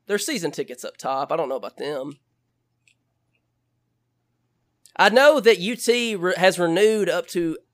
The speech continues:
as of last week, like, the renewals was at a ninety percent rate.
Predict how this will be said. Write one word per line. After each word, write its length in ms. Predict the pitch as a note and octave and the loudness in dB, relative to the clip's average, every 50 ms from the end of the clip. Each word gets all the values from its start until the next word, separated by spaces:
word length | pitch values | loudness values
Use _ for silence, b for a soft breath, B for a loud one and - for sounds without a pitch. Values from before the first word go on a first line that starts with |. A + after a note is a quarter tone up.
| _ _ - | _ _ -4
as 240 | - F3 E3 D#3+ D#3 | 0 2 2 2 4
of 160 | F#3 F3+ D#3+ | 2 2 2
last 280 | F3 F3+ F3 E3+ - - | 2 2 2 0 -2 -6
week, 380 | D3+ D#3+ F#3+ F#3+ F3 D#3+ - | -6 -4 -2 0 -2 -2 -2
like, 340 | D3 D3 C#3+ C#3 C#3 - - | -2 0 0 -2 -4 -6 -6
the 140 | - D3 C#3+ | -4 -2 -2
renewals 640 | C#3 D3 D3+ E3 G3 G3 F#3+ E3 D#3 D3+ C#3+ - - | 0 0 0 2 2 2 2 2 0 0 -2 -4 -6
was 160 | D3 C#3+ - | -6 -4 -2
at 100 | C#3+ C3+ | 0 0
a 60 | C3+ | 0
ninety 300 | C#3 C#3+ D3 D#3 D#3 C#3+ | 2 2 2 2 2 0
percent 420 | - C#3+ C3 - - D#3 C3+ E2+ G2+ | -2 -6 -8 -4 -2 -2 -2 -4 -4
rate. 520 | A#2+ C#3 D3+ E3+ E3 - - - - | -2 -2 -2 -2 -4 -6 -12 -18 -20